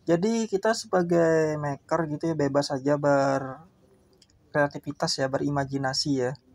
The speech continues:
Soalnya beda-beda bi-, hasilnya. Yang penting hasilnya mirip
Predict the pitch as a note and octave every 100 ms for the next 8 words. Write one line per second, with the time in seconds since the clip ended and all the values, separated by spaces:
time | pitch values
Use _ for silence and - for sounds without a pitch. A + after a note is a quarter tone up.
0 | _ _ - - _ - C3+ C#3 D#3 D#3
1 | C#3+ C#3+ C3+ C#3+ C#3+ D#3 C#3+ - C3+ C3+
2 | C#3 D3 _ _ _ _ _ _ - C#3+
3 | D3 E3 E3+ D#3+ D3 D3+ D#3+ D3 E3+